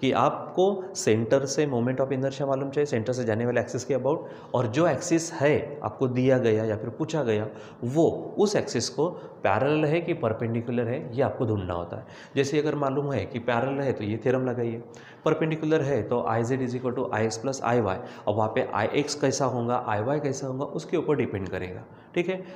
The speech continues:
तो ये सब चीज़ें आपको ध्यान में रखनी है, और center से मालूम हो जाने के बाद किसी भी axis के about we can find the moment of inertia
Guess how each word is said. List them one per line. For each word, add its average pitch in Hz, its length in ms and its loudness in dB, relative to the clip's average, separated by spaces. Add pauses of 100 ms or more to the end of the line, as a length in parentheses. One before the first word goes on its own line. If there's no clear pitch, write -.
(100)
तो 143 60 2
ये 131 180 2
सब 135 180 -4
चीज़ें 107 280 -4
आपको 120 300 -6
ध्यान 104 180 -2
में 113 140 0
रखनी 123 300 -2
है, 147 100 -6 (280)
और 156 260 4
center 120 360 0
से 127 140 -2
मालूम 101 260 0
हो 110 80 -2
जाने 139 200 0
के 147 140 0
बाद 151 220 -2
किसी 156 320 -4
भी 170 120 2
axis 120 300 0
के 113 120 -6
about 117 280 -2 (340)
we 120 120 -2
can 117 120 0
find 160 320 -4
the 156 100 -2
moment 139 280 -2
of 113 120 -2
inertia 117 340 -2